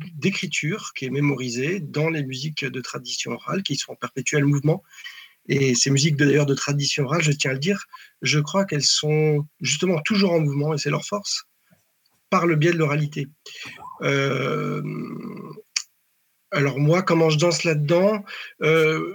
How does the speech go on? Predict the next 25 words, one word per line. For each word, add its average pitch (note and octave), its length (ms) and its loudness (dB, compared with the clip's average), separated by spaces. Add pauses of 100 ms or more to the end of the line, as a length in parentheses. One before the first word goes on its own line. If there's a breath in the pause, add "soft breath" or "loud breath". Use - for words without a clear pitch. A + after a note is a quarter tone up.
(140)
Alors E3 160 0
moi, G3+ 120 4
je, G#3+ 160 2
je, F#3+ 200 0
je, F3+ 240 -2
je D#3 160 -2
me F3+ 80 2
crois F3 240 -6
pas A3 140 -2
lié F#3 320 0
tellement F3+ 300 -2
à F3+ 40 -2
une E3 100 -4
communauté. E3 520 -4
Je D3+ 80 -2
me D3 60 -2
suis - 120 -6
posé D3+ 180 -2
la D3+ 100 0
question D#3 360 -6
de D3+ 80 -2
à B2+ 60 -4
quelle D#3 160 -6
communauté D3 400 -2
j'appartiens. D3 520 -4